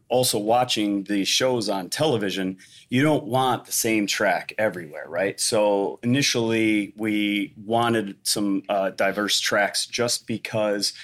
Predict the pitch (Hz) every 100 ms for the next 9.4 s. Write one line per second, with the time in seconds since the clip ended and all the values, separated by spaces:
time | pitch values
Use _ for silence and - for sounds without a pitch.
0 | - - 104 101 95 - 110 107 - 123
1 | 120 104 - - - - 135 127 127 123
2 | - - 117 113 107 - 104 113 107 98
3 | - 104 - 113 107 98 - 110 98 -
4 | - 110 82 80 - - _ _ - 120
5 | 143 - 135 - 123 110 113 113 110 107
6 | 98 98 95 87 113 123 113 101 - 107
7 | - 107 104 98 - 104 101 98 - 92
8 | 117 107 98 87 101 98 95 - 95 98
9 | 95 90 92 -